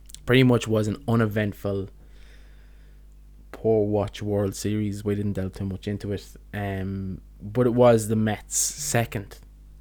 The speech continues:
World Championship, and things looked bright. They had a young roster in Strawberry and Gooden. However, the events that transpired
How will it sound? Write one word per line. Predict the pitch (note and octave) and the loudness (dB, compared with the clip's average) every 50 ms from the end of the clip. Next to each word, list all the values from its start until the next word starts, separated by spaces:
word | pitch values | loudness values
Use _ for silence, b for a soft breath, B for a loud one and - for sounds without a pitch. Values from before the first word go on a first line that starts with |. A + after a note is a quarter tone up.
| - - - - - - - - - - | -20 -20 -20 -20 -20 -20 -20 -20 -14 -8
World | - G2+ G2 F2+ | -4 -4 -4 -4
Championship, | E2 - F#2+ F#2 F2+ - - E2 - - - - | -4 -6 -6 -8 -8 -8 -10 -10 -10 -14 -16 -14
and | - G2 F#2+ F#2+ F#2+ F#2+ F#2+ - - - - - - - - - - - - - - - - - - - - - - - - - - - - - - - | -14 -12 -10 -10 -10 -12 -12 -14 -18 -20 -20 -20 -20 -20 -20 -20 -20 -20 -20 -20 -20 -20 -20 -20 -20 -20 -20 -20 -20 -20 -20 -20 -20 -20 -20 -20 -10 -4
things | - A#2+ A#2 A2 A2 | -2 0 0 0 -2
looked | G#2+ - - | -4 -6 -4
bright. | - A2 A2+ G2+ F#2 - | 0 2 2 2 2 0
They | F#2+ F#2+ | 0 0
had | G2 | 0
a | G2 | 2
young | G#2 G#2+ A2 A2 A2 | 2 2 2 2 2
roster | A2 G#2+ G#2 G2 F#2 - G#2 G2+ G2+ | 2 2 0 0 -2 -2 -2 -2 -2
in | G2 G2+ | -2 -4
Strawberry | - - A#2 A2 A2 G#2+ G2+ G#2 G#2 G2 G2 F#2 - B B B B B B B B B B B B B B B B B - - | -4 -2 0 0 0 0 0 0 0 0 0 -2 -4 B B B B B B B B B B B B B B B B B -8 -2
and | G#2+ A2 G#2+ G#2 G#2 G2 G2+ G2 G2+ G2 - - - - - - - - - - - - - G#2 | 0 0 2 2 0 -2 -2 -4 -4 -6 -8 -12 -16 -16 -20 -20 -20 -20 -20 -20 -20 -18 -16 -6
Gooden. | G#2 - B2 B2+ C3 C#3+ C#3+ C3+ A#2+ A#2 A#2 - | -2 2 2 4 4 4 4 2 0 -2 -6 -6
However, | - G#2+ A2 A2+ A2+ G#2+ A2 A2 G#2+ G#2 G2+ F#2+ - - - - - - - - - - - - - - | 0 2 4 4 4 4 4 2 2 2 2 0 -2 -6 -16 -20 -20 -20 -20 -20 -20 -20 -20 -14 -10 -4
the | A#2 A2+ A#2+ | 0 2 4
events | A#2+ A2+ A2+ A2+ A#2+ B2 B2 A#2+ A#2 - - | 4 4 4 4 6 6 6 6 6 2 -2
that | A2+ - | -4 -4
transpired | - B2 G#2+ - - - A#2 A2+ A2+ G#2+ G#2 G#2 G#2 | -2 -2 -2 -2 -2 0 2 4 4 4 2 2 0